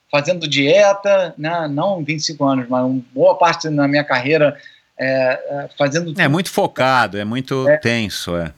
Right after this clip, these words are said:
Speaker 1: É, hoje eu não quero nada disso. Eu quero, "Ah, você tem que ter um coach", "Ah, não tem que ter nada. Eu vou, eu vou fazer o que eu tenho que fazer e da minha maneira, da maneira tâmega e vamos, vamos ver o que que dá."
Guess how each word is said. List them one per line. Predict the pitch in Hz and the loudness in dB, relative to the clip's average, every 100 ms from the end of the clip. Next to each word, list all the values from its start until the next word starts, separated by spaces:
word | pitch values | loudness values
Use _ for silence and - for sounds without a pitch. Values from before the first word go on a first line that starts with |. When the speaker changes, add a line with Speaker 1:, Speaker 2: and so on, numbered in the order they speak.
| - | -4
Speaker 1:
É, | 147 156 151 117 - _ | 2 4 4 0 -6 _
hoje | 127 135 156 165 | -2 0 0 0
eu | 185 | -2
não | |
quero | 175 190 170 | 2 0 2
nada | 196 208 | 0 0
disso. | 147 143 139 - - _ - | -4 -4 -4 -10 -16 _ -16
Eu | |
quero, | - 156 160 143 - _ _ _ _ - | -4 -4 -4 -10 -16 _ _ _ _ -16
"Ah, | 143 175 190 196 180 165 | -6 0 4 4 4 0
você | 160 - | -4 -8
tem | 160 | -4
que | |
ter | 185 | -2
um | 170 | -2
coach", | 147 185 190 185 | 0 2 2 2
"Ah, | 175 190 202 196 | 4 6 6 4
não | |
tem | - 175 | 0 -12
que | _ | _
ter | 214 | 0
nada. | 175 156 127 117 | 2 2 2 -2
Eu | 120 | -6
vou, | 147 180 151 - _ _ _ | -4 -2 -2 -4 _ _ _
eu | - | -10
vou | 139 190 190 151 | -2 2 2 4
fazer | 165 151 | 2 2
o | 175 | -4
que | |
eu | 151 | -6
tenho | 160 | -6
que | - | 0
fazer | 143 127 160 170 170 160 | 0 2 2 2 2 2
e | 156 147 143 135 | 2 2 2 0
da | 127 143 | 0 0
minha | 147 185 180 | 0 0 2
maneira, | 160 147 160 160 156 | 2 2 2 2 2
da | |
maneira | 147 139 156 151 | 0 0 0 0
tâmega | - 151 156 156 147 147 | 0 2 2 2 2 0
e | 143 131 | 0 -4
vamos, | 117 151 160 131 _ _ | -2 -2 -2 -8 _ _
vamos | 139 165 | -4 -2
ver | 170 | -2
o | |
que | 185 | -4
que | 180 | -2
dá." | 151 135 143 | 0 2 2